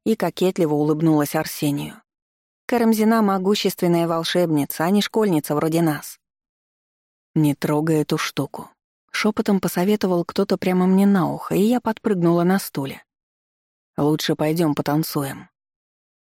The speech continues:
Обернулась. Распахнутый пиджак цвета слоновой кости, такие же брюки. Знакомая белая рубашка.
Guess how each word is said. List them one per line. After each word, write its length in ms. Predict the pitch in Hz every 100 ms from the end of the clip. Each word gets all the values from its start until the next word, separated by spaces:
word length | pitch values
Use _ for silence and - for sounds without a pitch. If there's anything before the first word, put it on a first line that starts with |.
| _
Обернулась. 760 | 202 185 220 185 147 - - - _ _ _ -
Распахнутый 720 | 143 139 - 165 - 147 147
пиджак 420 | 147 151 160 165
цвета 300 | - 147 143
слоновой 460 | 143 151 147 143 143
кости, 480 | - 160 165 - 147
такие 360 | 180 - 165
же 140 | 143 143
брюки. 540 | 151 151 160 - - - _ _ _ _ _ _
Знакомая 540 | 180 175 180 233 180 151
белая 420 | 151 175 147 143
рубашка. 600 | 139 143 165 - -